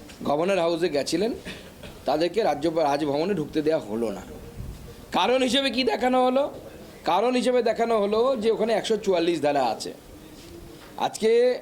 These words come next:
আপনারাও দেখেছেন, আমরাও দেখেছি, আমরা অবাক হয়ে পুলিশের দিকে তাকিয়ে থাকছি যে এই ঠিক পুজোর আগেই ওই এলাকাতেই অভিষেক বন্দ্যোপাধ্যায় বাংলাকে বঞ্চনা করা হয়েছে বলে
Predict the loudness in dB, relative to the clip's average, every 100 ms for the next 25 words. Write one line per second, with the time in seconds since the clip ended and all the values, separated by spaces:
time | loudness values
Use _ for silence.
0 | -4 -6 -2 0 2 4 4 2 2 2
1 | 2 2 2 2 2 2 0 2 2 4
2 | 2 4 2 2 2 2 0 -2 2 0
3 | 0 -2 0 0 0 2 0 -2 -14 -14
4 | -14 -16 -16 -16 -16 -16 -10 2 2 2
5 | -2 0 0 4 4 2 2 -2 -2 -12
6 | -20 -20 -20 -4 2 4 4 4 2 0
7 | -2 -2 -8 -12 -18 -20 -20 -20 -20 -2
8 | 0 2 2 0 0 0 0 2 2 2
9 | 2 0 2 2 2 0 0 2 2 2
10 | 2 2 2 2 2 4 2